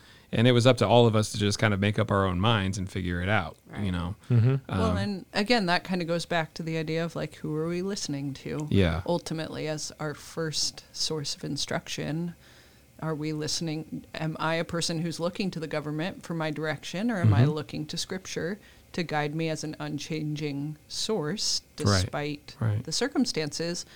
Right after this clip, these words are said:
Speaker 4: And something that keeps coming to my mind is just that idea of citizenship, of where do I consider my primary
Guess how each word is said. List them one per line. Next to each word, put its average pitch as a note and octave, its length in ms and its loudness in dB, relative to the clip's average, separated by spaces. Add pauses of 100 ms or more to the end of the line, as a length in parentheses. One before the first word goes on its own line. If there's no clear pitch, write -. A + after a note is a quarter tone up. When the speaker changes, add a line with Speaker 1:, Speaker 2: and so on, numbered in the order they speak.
(320)
Speaker 4:
And D#3 340 -2
something G3 420 0
that D3+ 120 -8
keeps - 220 -8
coming D#3+ 240 -4
to D#3 40 -2
my C#3 120 -2
mind F3+ 340 0
is C#3+ 140 -4
just - 240 -8
that D3+ 120 -6
idea D3 280 -4
of C#3+ 100 -6
citizenship, - 960 -6 (460)
of D3 420 -2 (1080)
where F3 320 0
do E3 180 -2
I C#3+ 160 0
consider D3+ 460 -6
my D3 220 -4
primary D#3+ 880 -2